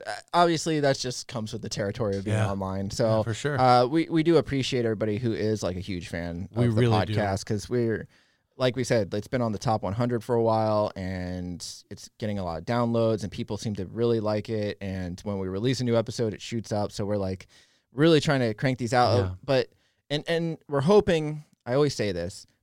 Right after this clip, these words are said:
Speaker 1: for season two, I'm hoping to get an episode out every other week. Again, it just depends how production goes.
Speaker 2: Guys, I'm happy to record all this for you, for sure.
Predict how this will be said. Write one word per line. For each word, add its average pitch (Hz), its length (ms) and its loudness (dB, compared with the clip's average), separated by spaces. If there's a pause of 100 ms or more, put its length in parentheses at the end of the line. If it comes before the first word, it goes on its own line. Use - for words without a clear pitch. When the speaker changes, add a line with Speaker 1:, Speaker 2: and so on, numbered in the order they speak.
Speaker 1:
for 120 40 -14
season 151 300 0
two, 156 300 -2
I'm 117 80 -4
hoping 131 300 0
to 127 60 -2
get 123 220 0
an 120 140 -2
episode 120 340 -2
out 120 160 4
every 117 220 2
other 117 180 0
week. 160 400 -4 (240)
Again, 147 640 -2 (460)
it - 100 -12
just 185 180 0
depends 139 400 2
how 120 120 2
production 110 460 -2
goes. 82 340 -6
Speaker 2:
Guys, 120 300 2
I'm 127 160 2
happy 135 440 2
to 135 60 4
record 123 460 4
all 104 160 4
this 101 180 -4
for 101 220 -4
you, 92 160 -4
for 110 180 -2
sure. 107 380 -2